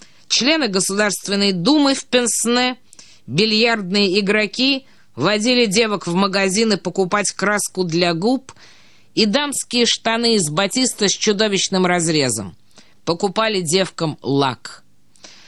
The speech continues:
Гнали письма в единственную отдушину через смутную Польшу. Ни один черт не знал, кстати говоря, что в ней творится и что это за такая новая страна – Польша.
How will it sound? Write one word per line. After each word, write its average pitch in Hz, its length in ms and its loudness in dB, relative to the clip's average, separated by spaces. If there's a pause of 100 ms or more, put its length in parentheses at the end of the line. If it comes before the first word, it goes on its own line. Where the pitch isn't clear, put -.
(400)
Гнали 302 440 2
письма 175 680 0
в 101 80 -12
единственную 208 880 0
отдушину 220 720 -2 (360)
через 269 360 2 (180)
смутную 262 640 2
Польшу. 196 760 -2 (280)
Ни 180 160 2
один 233 280 0
черт 226 380 0
не 160 100 2
знал, 180 300 0
кстати 190 360 -2
говоря, 180 460 0 (300)
что - 340 -2
в 233 80 -4
ней 254 180 2
творится 226 680 -2
и 156 140 2
что - 280 -2
это 247 220 0
за 202 160 0
такая 226 640 0 (400)
новая 226 500 2
страна – 196 800 -2 (260)
Польша. 160 680 0